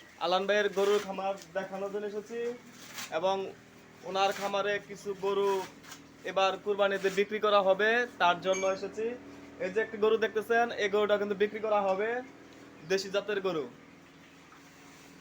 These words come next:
একজন কিন্তু গরুগুলোকে খাবার দিতেছে। এই যে গরুটা বিক্রি করা হবে, এই গরুটা কিন্তু already দাম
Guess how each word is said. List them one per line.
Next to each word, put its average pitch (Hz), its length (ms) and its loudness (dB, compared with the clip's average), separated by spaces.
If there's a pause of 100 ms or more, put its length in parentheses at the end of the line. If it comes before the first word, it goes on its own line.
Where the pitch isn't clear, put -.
(720)
একজন 175 300 -8
কিন্তু 214 280 -2 (1800)
গরুগুলোকে 190 420 -4 (100)
খাবার 202 280 0
দিতেছে। 196 380 -10 (460)
এই 175 80 -8
যে 196 60 -2 (100)
গরুটা 208 300 -4
বিক্রি 202 220 -8
করা 214 200 2
হবে, 202 200 0 (1400)
এই 170 120 -8
গরুটা 202 380 -2
কিন্তু 202 200 -6
already 202 240 -4 (100)
দাম 202 200 4